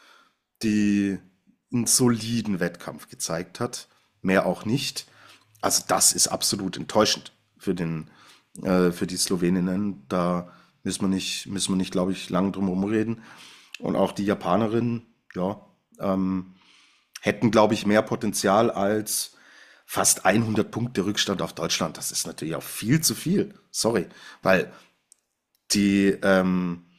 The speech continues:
da muss ich, ausnahmsweise gehe ich da nicht mit, mit dir, Julia. Auch der erste Sprung, Juliane Seifert, über sich hinausgewachsen. Nee, sehe ich nicht. Es war solide, aber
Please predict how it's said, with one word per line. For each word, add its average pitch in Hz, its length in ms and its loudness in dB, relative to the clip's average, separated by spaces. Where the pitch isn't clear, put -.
da - 560 -6
muss 104 300 0
ich, - 280 -10
ausnahmsweise 113 720 4
gehe 113 160 -2
ich - 160 -6
da 101 140 2
nicht 104 180 -2
mit, - 400 -8
mit 101 240 -4
dir, 113 160 2
Julia. 101 520 0
Auch - 180 -2
der - 120 2
erste 110 240 0
Sprung, 113 300 2
Juliane 104 420 4
Seifert, 107 460 0
über 107 160 -6
sich 101 180 -4
hinausgewachsen. 107 840 0
Nee, 101 280 0
sehe 107 220 2
ich 107 100 -2
nicht. 90 300 -6
Es - 120 -6
war 104 160 6
solide, 120 1120 4
aber 104 720 4